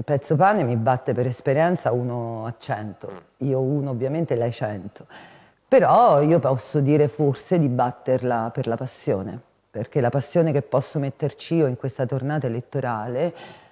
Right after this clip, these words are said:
Speaker 1: Eh, perché ci credo, perché,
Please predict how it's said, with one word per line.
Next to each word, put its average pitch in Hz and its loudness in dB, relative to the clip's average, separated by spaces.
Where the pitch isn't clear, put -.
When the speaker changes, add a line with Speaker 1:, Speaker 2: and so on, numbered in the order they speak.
Speaker 1:
Eh, 123 0
perché - -2
ci 123 -4
credo, 131 0
perché, 131 0